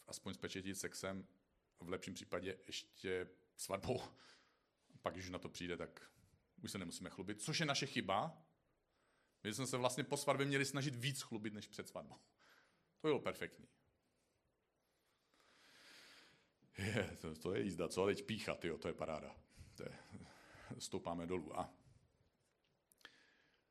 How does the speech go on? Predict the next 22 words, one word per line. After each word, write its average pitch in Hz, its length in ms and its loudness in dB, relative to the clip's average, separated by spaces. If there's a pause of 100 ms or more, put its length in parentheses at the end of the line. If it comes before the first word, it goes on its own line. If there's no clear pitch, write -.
(220)
to 127 120 2
znamená, 135 380 6
všichni 190 440 2
a - 80 2
všechno 175 640 4 (200)
musí 117 220 -6
sloužit 113 320 0
mně. 104 360 0 (1400)
To, 101 140 -2
když 98 180 -6
potkáte 117 460 0
pár, 113 340 4
kde 110 380 2 (160)
najdete 104 420 0
jednoho 107 540 0
z 101 120 -6
nich, 107 220 -4 (120)
že 95 240 -6
takhle 101 220 -2
funguje, 107 640 2 (720)
tak, - 260 -2
eh, 92 200 2